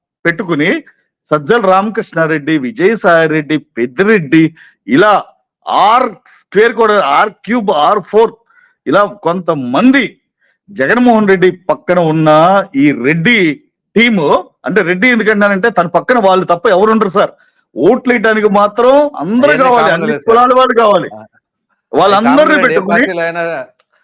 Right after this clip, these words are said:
Speaker 2: ప్రాంతీయ పార్టీలో
Speaker 1: వ్యవస్థ-,
Speaker 2: ఎవరైనా ఆ ప్రభావం ఉంటదిలేండి.
Speaker 1: అదే,
Speaker 2: ఈ పార్టీలో
Speaker 1: వ్యవస్థలను
Speaker 2: కూడా
Speaker 1: సర్వనాశనం చేసి ఈ రోజున రాష్ట్రాన్ని గాడిలో పెట్టాలంటే ముందు చేయాల్సిన బాధ్యత ఏంటంటే,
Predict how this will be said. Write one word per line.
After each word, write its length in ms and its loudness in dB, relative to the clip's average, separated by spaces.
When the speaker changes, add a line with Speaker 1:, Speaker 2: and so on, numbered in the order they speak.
Speaker 2:
ప్రాంతీయ 280 -2
పార్టీలో 340 -2
Speaker 1:
వ్యవస్థ-, 240 0
Speaker 2:
ఎవరైనా 200 -6
ఆ 20 -6
ప్రభావం 380 -8
ఉంటదిలేండి. 400 -14
Speaker 1:
అదే, 100 -20
Speaker 2:
ఈ 640 -4
పార్టీలో 160 0
Speaker 1:
వ్యవస్థలను 460 0
Speaker 2:
కూడా 360 0
Speaker 1:
సర్వనాశనం 800 2
చేసి 440 -2
ఈ 180 -2
రోజున 540 2
రాష్ట్రాన్ని 720 -2
గాడిలో 360 2
పెట్టాలంటే 880 -2
ముందు 640 4
చేయాల్సిన 360 0
బాధ్యత 500 0
ఏంటంటే, 600 -2